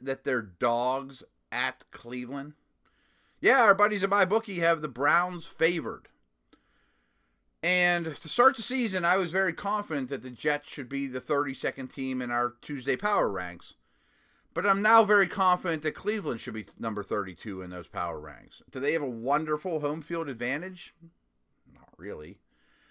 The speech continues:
Um, you will find out tomorrow, but yeah, I mean, I'm pretty sure I'm taking the Jets in that game. Jets D is pretty good. You know, I, I don't think they'll run on New York easily. I, I, who are they gonna throw to? That's a problem. I mean, there's nothing around Kaiser right now.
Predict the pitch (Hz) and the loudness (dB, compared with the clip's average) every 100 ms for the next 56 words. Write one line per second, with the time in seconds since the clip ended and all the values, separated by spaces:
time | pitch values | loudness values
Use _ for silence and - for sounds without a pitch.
0 | _ _ _ _ - 123 127 123 117 107 | _ _ _ _ -2 2 2 2 -2 -6
1 | _ _ _ - 156 208 208 - 185 180 | _ _ _ -16 -10 -2 -2 2 2 4
2 | 165 143 135 117 139 151 117 107 101 101 | 2 2 -2 0 2 2 2 0 -4 -2
3 | 120 117 - 170 226 185 104 90 113 120 | -2 -2 -6 -2 2 2 0 -2 -8 -8
4 | 127 123 113 98 - 196 247 294 170 - | -8 -6 -8 -12 -12 -10 -6 -4 -4 -2
5 | 165 120 139 135 107 80 120 160 - 82 | -2 -2 -4 -6 -10 -8 -6 -6 -10 -12
6 | 82 - 82 82 - _ _ _ _ - | -14 -14 -14 -14 -18 _ _ _ _ -8
7 | 208 - - 233 226 - 170 123 120 143 | -6 -4 -4 -4 -4 -4 -2 0 2 4
8 | 113 - 110 131 131 127 117 - _ _ | 2 -6 -10 -4 -2 -2 -6 -14 _ _
9 | _ _ _ _ 98 80 120 180 185 160 | _ _ _ _ -10 -6 -4 -4 -6 0
10 | 160 127 123 170 190 135 110 104 101 98 | 0 2 2 2 0 -2 -2 -2 -4 -6
11 | 98 90 95 110 170 - _ _ 57 - | -12 -10 -10 -8 -10 -14 _ _ -20 -16
12 | 55 101 - 110 110 117 165 175 160 139 | -12 -12 -10 -8 -8 -4 -4 -4 -4 -8
13 | - 117 202 - 90 98 175 - 92 98 | -2 0 0 -4 -12 -10 -10 -12 -8 -4
14 | 139 95 92 104 143 95 101 - 90 80 | -4 -6 -10 -12 -12 -8 -8 -8 -10 -10
15 | 78 78 - 82 131 90 - 65 - - | -12 -14 -12 -10 -8 -10 -14 -20 -20 -20
16 | 71 | -20